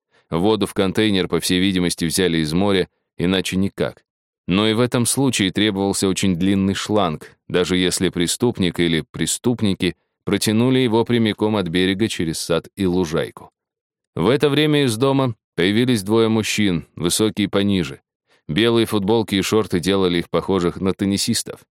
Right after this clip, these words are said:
Оба резко остановились, затем тот, что пониже, вскрикнул и бросился к контейнеру. Паула шагнула навстречу. Несмотря на решимость мужчины, она почувствовала, что он тут не главный. Сначала в пекло принято бросать тех, кто младше по званию.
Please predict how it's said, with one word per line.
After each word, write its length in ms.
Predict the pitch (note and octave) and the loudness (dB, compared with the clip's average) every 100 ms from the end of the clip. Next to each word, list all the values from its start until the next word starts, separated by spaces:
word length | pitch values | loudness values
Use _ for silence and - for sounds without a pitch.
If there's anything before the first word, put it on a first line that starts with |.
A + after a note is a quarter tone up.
| _ _ _ _ | _ _ _ _
Оба 300 | - A#2+ A#2 | 0 2 4
резко 320 | A2+ A2 - | 2 2 0
остановились, 720 | F#2+ - F2+ F#2 A#2+ A#2 - - _ - | 0 0 0 2 2 2 -2 -8 _ -6
затем 400 | E2 G#2 D3+ C#3 | -2 2 2 2
тот, 160 | C#3+ | 0
что 160 | - A#2 | 0 -2
пониже, 480 | - A#2+ B2 B2 C3 | 0 2 2 2 0
вскрикнул 580 | - A#2+ A2 - A#2+ G#2+ | 0 0 0 0 -2 0
и 80 | B2 | -2
бросился 520 | G#2+ F#2+ F2 E2+ - | 0 0 0 -2 -4
к 60 | - | -4
контейнеру. 680 | G2+ F#2+ G#2+ F2 D2 B1 - _ _ _ _ _ _ | -4 -2 0 0 -2 -8 -16 _ _ _ _ _ _
Паула 380 | G2+ A#2 C#3+ D3+ | 0 2 4 2
шагнула 420 | C#3 B2+ C3+ C3 | 2 2 2 2
навстречу. 640 | B2 A#2+ - G2+ F2 - - _ _ _ | 0 0 -2 -2 -2 -8 -14 _ _ _
Несмотря 480 | D2+ D2 F#2+ F#2 A2+ | -6 -2 0 2 2
на 80 | A2+ | 2
решимость 540 | G#2 G2 B2 A#2 G#2 | 0 2 2 2 0
мужчины, 520 | G2+ F#2+ - A2+ G#2+ - | -2 0 0 0 0 0
она 280 | F#2+ G2+ G2+ | 0 0 0
почувствовала, 680 | G#2 - A#2+ - F2+ E2+ E2 | 0 0 -2 -2 0 0 0
что 240 | - F2+ | 0 0
он 100 | F2 | 0
тут 160 | F2+ - | -4 -4
не 140 | F#2+ F#2 | -2 0
главный. 560 | F2+ F2 D2+ A1+ - _ _ _ _ - | 2 0 0 -8 -20 _ _ _ _ -8
Сначала 640 | - G#2 G2 G#2+ G#2 G2+ | -2 0 2 2 4 2
в 100 | - | 0
пекло 380 | G2 F#2+ G2+ F#2+ | -2 0 0 0
принято 440 | F#2+ F2+ F2+ - | 0 0 0 -2
бросать 420 | F2 F#2 - E2+ | 0 0 0 -2
тех, 240 | - D#2+ - | -2 -2 -2
кто 220 | - F2 | -2 0
младше 380 | E2+ G2 G2 G#2+ | 2 -2 -4 -4
по 160 | A#2+ | -2
званию. 420 | A2+ A2+ D#2+ - | -2 -2 -4 -6